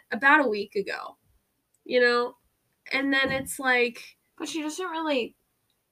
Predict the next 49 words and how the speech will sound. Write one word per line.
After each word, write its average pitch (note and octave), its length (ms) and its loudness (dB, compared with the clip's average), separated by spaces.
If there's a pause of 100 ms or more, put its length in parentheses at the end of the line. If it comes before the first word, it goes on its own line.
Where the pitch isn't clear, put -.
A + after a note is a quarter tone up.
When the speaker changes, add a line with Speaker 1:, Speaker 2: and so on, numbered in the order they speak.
(880)
Speaker 2:
think B3+ 240 -2
about A3+ 340 0
that A#3 260 -4
until - 480 -12
later. - 520 -8 (760)
Speaker 1:
No, - 100 -18
she, - 220 -4
like, D4 260 -2 (480)
basically B3+ 400 -4
begs G#3 400 -4
him A3 180 -4
to G#3+ 60 -2
be G3 340 -4 (160)
a - 120 -8
vampire - 560 -10
by A#3+ 160 -8
the A3 120 0
end G3+ 140 2
of - 60 -6
the - 80 -10
first - 240 -14
movie. - 360 -10
Speaker 2:
Oh, D#4 520 10
<laughs> - 20 12
okay. C#4 160 6
Speaker 1:
And C#4 100 12
then C#4 120 12
he's C#4 120 8
like, C4+ 200 6
"Okay, C#4 260 6
I'll B3 180 6
do B3+ 200 6
it." B3 260 2
And B3 180 2
then A3 520 -2
Speaker 2:
"But C#4+ 100 8
you C4 80 10
have B3 100 6
to C4+ 60 0
marry B3 220 6
me B3 100 6
Speaker 1:
"But B3+ 80 0
Speaker 2:
first." B3 260 8
Speaker 1:
you B3 60 8
have C4 140 4
to B3+ 100 0
marry A#3 220 2
me B3 200 2
Speaker 2:
Oh, A#3+ 160 8